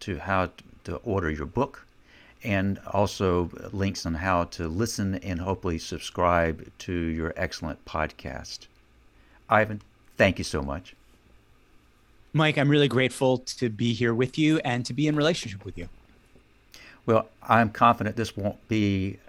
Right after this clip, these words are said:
Speaker 1: uh, the last time that we interact. You have been so generous with who you are, and, and I'm very appreciative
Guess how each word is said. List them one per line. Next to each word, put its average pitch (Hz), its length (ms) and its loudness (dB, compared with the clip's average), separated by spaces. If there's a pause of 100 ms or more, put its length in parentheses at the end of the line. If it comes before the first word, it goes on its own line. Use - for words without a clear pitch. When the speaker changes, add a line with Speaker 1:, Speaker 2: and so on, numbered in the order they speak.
Speaker 1:
uh, 92 220 0
the 92 80 0
last 95 260 4
time 95 280 2
that 90 140 -4
we 98 220 0
interact. 85 520 0
You 92 200 -4
have 85 220 -4
been 90 120 -4
so 92 220 -4
generous 90 560 -4
with 90 220 -6 (160)
who 120 100 2
you 98 300 4
are, 101 320 2 (640)
and, 87 480 0 (260)
and 95 140 -2
I'm 92 120 2
very 92 200 4
appreciative 85 840 -4